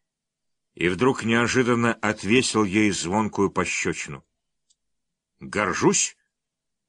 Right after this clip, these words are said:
После твоей вчерашней выходки?» Он трясся от ярости. «Убирайся!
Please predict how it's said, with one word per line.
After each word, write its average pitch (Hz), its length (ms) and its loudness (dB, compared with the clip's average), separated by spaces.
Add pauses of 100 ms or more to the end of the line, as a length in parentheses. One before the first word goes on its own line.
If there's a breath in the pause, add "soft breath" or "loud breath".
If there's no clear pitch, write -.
(600 loud breath)
После 131 340 4
твоей 127 300 4
вчерашней 131 580 2
выходки?» - 520 0 (1400)
Он 95 240 0
трясся 107 600 0
от - 280 -6
ярости. - 560 -8 (1040)
«Убирайся! 107 840 2